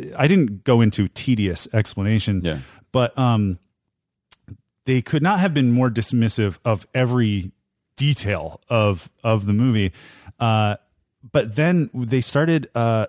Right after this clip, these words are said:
Speaker 1: saying how stupid they thought that mixed martial arts was.
Speaker 2: Even though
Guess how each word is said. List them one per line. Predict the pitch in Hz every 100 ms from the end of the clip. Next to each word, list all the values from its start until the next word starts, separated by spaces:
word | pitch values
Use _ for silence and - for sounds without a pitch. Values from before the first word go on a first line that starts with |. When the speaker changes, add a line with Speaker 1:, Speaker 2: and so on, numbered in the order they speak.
| -
Speaker 1:
saying | - - 131 127 123
how | 113 110 107 95 -
stupid | - - - 120 131 156 165 143
they | 135 127
thought | 127 117 117 107
that | 107 95
mixed | 117 110 113
martial | 107 104 98
arts | 95 107 - 98
was. | 98 98 147 - - _ _ _ _ _ 104
Speaker 2:
Even |
though | 87